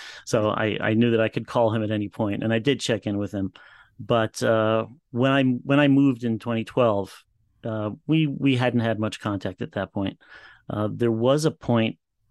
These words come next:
uh, a couple of years later that M J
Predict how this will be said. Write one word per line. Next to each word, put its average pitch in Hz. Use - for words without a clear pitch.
uh, 110
a -
couple 123
of 127
years 113
later 107
that 101
M 127
J 117